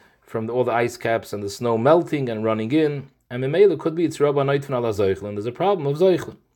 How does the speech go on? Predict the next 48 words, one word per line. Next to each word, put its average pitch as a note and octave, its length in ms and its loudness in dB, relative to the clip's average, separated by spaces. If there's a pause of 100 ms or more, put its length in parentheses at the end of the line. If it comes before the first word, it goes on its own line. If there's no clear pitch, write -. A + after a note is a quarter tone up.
(500)
Now, A2+ 120 -6
technically F3+ 460 -2
in D#3 60 -4
the D3 80 0
winter D#3 380 0
he C#3 100 2
had C#3 120 2
the B2 80 -4
same C3 260 -2
chash, F3 380 -4
'cause A2 140 -10
then A#2+ 100 -2
it B2 40 -2
was A#2 120 -2
a A#2+ 60 0
rainy E3 320 4
season. D#2+ 440 -8 (500)
But A#2 120 -2
in B2+ 40 -4
the C#3 60 0
winter, F#3+ 340 0
Zog D3 220 -2
the D3+ 80 0
Ran, D3+ 200 0
this C#3 120 0
whole D3 320 4
story D3 320 0
wasn't C3+ 300 0
negay D#3 340 2
because C3+ 320 -2
of B2 100 -2
it A#2+ 40 -4
was A2+ 120 -8
cold E3 300 4
outside, C3+ 460 0
so C3+ 100 -2
that B2+ 60 2
anyways C3 520 0
we're A#2+ 160 -2
toivel B2+ 400 -2
indoors B2 480 4
in G#2+ 80 -6
mikvahs. G#2+ 560 -4
But A2+ 280 -10
once C#3+ 340 -8
it - 160 -20
came D3+ 280 -4
Yom C3 260 2